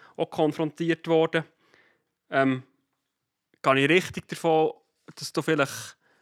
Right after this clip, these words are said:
mit dem eher versteckten, er hat das in dir innen, dass es vielleicht bei dir vielleicht noch mehr ein geistlicher Kampf war und vielleicht weniger so das, das Praktische wie im Ruben? Oder wie hast du das erlebt, die Schritte aus, aus dem Denken heraus?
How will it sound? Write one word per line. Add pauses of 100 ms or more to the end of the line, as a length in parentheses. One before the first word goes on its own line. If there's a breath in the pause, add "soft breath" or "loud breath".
(160)
mit
dem
eher
versteckten,
er
hat
das
in
dir
innen, (580 soft breath)
dass
es
vielleicht (180)
bei
dir
vielleicht
noch
mehr
ein
geistlicher
Kampf
war
und
vielleicht
weniger
so
das, (280 loud breath)
das
Praktische
wie
im
Ruben?
Oder
wie
hast
du
das
erlebt, (560 soft breath)
die
Schritte (140)
aus, (120)
aus
dem
Denken
heraus?